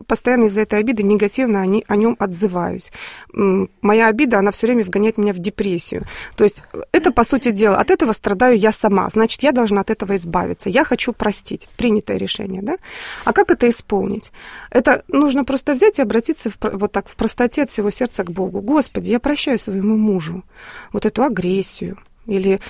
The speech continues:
я прощаю ему невнимательность, я прощаю ему там вот эту ссору, или унижение, или оскорбление, или что бы там ни было. Вот. Я прощаю и отпускаю ему. «И ты прости меня, Господи».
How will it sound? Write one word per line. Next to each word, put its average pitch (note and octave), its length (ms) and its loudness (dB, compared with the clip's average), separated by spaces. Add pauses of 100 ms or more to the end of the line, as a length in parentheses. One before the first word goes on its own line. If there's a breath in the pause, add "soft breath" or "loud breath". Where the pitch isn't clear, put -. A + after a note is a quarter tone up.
я A#3 100 2
прощаю A#3 440 2
ему F#3 160 2
невнимательность, F#3+ 1120 -2
я G#3 100 0
прощаю A#3 440 0
ему F#3 200 -2
там F#3+ 220 -4
вот G3 100 -8
эту G3+ 180 -6
ссору, G#3 520 -2 (340 loud breath)
или G3+ 180 4
унижение, G3 680 4
или F3 80 -4
оскорбление, F#3 760 -2
или F3+ 240 -8
что - 200 -6
бы F#3+ 80 -8
там G3+ 240 -2
ни F#3 100 -2
было. F#3 300 -8 (500 loud breath)
Вот. F#3+ 320 -4
Я A3 140 0
прощаю B3 420 0
и - 80 -2
отпускаю G3 640 -4
ему. F3 200 -8
«И D4+ 80 0
ты D4+ 160 0
прости - 440 -6
меня, F#3 220 -6
Господи». E3+ 500 -14